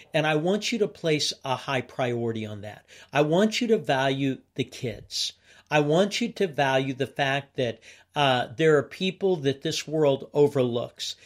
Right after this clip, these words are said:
They overlook the widows. They overlook the kids. They overlook the poor. They overlook." And he was constantly reminding people of not overlooking people that many times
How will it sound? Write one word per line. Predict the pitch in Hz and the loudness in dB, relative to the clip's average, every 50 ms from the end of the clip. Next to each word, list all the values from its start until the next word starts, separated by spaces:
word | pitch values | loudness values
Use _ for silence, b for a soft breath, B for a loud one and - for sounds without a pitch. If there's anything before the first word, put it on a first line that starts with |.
| B B B | B B B
They | - 156 160 170 | 4 4 4 6
overlook | 185 208 196 - 220 202 185 185 170 180 - | 4 4 6 6 6 6 6 4 2 0 -2
the | - 151 | -4 0
widows. | 135 135 131 120 117 117 117 - - | 2 2 2 2 2 -2 -4 -4 -2
They | - - - | -4 -4 0
overlook | - 175 190 202 165 190 208 190 175 170 170 165 - _ | 2 4 4 4 4 4 4 4 4 2 -2 -2 -4 _
the | - 143 | -6 -6
kids. | - - - 143 131 120 117 110 - - | -6 -4 -2 0 0 0 0 -2 -6 -4
They | - 139 - | -4 -4 -4
overlook | - - 190 208 175 170 196 190 180 170 165 160 - | 2 4 4 4 4 4 2 2 4 2 0 0 -2
the | - 147 - | -4 -4 -4
poor. | - - - 147 131 120 117 | -4 -6 -4 -2 0 0 -2
They | 113 131 127 - | -2 -4 -4 0
overlook." | - 175 208 196 165 190 196 175 165 151 131 123 - B B B B B | 2 4 4 4 6 4 2 4 4 4 2 2 0 B B B B B
And | 170 165 | 0 0
he | 156 | 0
was | 151 151 151 147 - | 2 0 0 -2 -2
constantly | - - - 165 214 226 233 233 - - 214 190 - 185 170 | -8 -10 -10 -6 -2 -2 -2 -2 -2 -2 -4 -4 -2 -2 -2
reminding | 147 135 139 135 135 143 151 156 160 160 147 127 117 - | 0 0 0 0 0 0 0 0 0 0 -2 -4 -4 -6
people | - - 123 110 - - 123 117 113 117 B B B B B B - | -8 -8 -8 -8 -6 -6 -4 -4 -4 -4 B B B B B B 0
of | 156 147 131 | 0 0 0
not | 143 147 160 165 185 214 220 220 - | 0 0 0 2 2 2 0 0 -2
overlooking | - 185 185 175 175 175 165 151 147 160 185 180 185 - 151 135 123 117 | 2 2 2 2 2 0 0 0 0 -2 -2 -2 -2 -4 -6 -6 -6 -6
people | - - - 185 175 165 160 - - 117 110 110 113 B B B B B B | -10 -8 -6 -4 -4 -4 -6 -4 -4 -4 -2 -4 -6 B B B B B B
that | 135 156 156 151 | 0 0 0 2
many | 151 156 165 180 208 220 196 | 0 2 2 4 4 2 0
times | - - 147 139 131 127 135 151 143 | 0 -4 -4 -2 -2 -2 -2 -4 -6